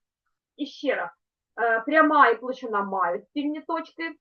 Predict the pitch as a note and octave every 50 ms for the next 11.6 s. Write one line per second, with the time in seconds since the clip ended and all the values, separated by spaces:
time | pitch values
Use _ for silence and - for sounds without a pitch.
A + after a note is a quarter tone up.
0 | _ _ _ _ _ _ _ _ _ _ _ _ _ _ _ _ - D#4 E4+ F#4+
1 | F#4 D#4 B3 A#3+ A#3 A#3+ A#3+ B3+ D4+ E4 E4+ - C#4 - - A3+ A3 G#3+ - A3+
2 | A#3+ B3 B3 B3 C4+ D4 D#4+ E4+ E4+ - B3+ A3 G3 - - - - _ - -
3 | - - - _ _ - - - _ _ _ _ _ _ _ _ _ - G3 F#3+
4 | G#3 C4 D#4 D4+ - - F#4+ G4 E4+ E4 D4 B3+ G#3+ G3 F3+ - - _ _ C#4+
5 | C#4+ C#4+ D4+ D4 C#4 B3+ B3+ A#3 B3 C4 B3+ - C4 B3+ - - C#4+ C#4 - D#4
6 | C4+ A#3 - - - C#4 C4 - - F4+ D#4+ D#4+ C#4+ C4+ B3+ A#3 A3 G3+ G3 G3+
7 | A3 A#3+ C4+ D4 E4 F#4 G4+ G4+ - - G4 G4+ G4+ - - G4+ G4 G4 G4 G4
8 | - _ _ _ _ _ - C4+ C#4 C4 E4+ D#4+ - - - - D4 D4+ D4+ D4+
9 | D4+ D4 C#4+ C#4 D4 D4 C#4+ D4+ D4 - D#4 D4+ D4+ D4 C#4+ C#4 C4 C4+ C4+ -
10 | D4 B3+ A#3+ D4 C4+ C#4 D4 - D4 C#4+ B3 B3 C4 C4 C4 - - _ - C#4
11 | C4+ C4 C4+ C4+ - C4 C4 C4 - _ _